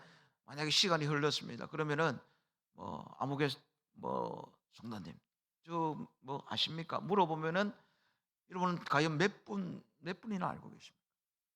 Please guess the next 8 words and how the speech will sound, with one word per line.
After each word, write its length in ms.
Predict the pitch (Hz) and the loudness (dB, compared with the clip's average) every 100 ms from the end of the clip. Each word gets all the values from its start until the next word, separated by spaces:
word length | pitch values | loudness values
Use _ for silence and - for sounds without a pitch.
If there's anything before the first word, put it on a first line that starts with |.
| _ _ _ _ _ | _ _ _ _ _
그 60 | 160 | -12
새 180 | - 160 | -6 -2
가족에 320 | 143 139 - | -2 -4 -14
대해서. 180 | - _ - - _ _ _ _ _ _ _ _ | -20 _ -20 -20 _ _ _ _ _ _ _ _
여러분, 180 | 175 190 | -6 0
이게 120 | 202 | 6
바로 600 | 190 185 185 147 151 - - - _ | 10 10 10 8 4 -2 -10 -20 _
무관심, 680 | - 143 151 185 185 - 180 | -6 2 8 10 10 8 6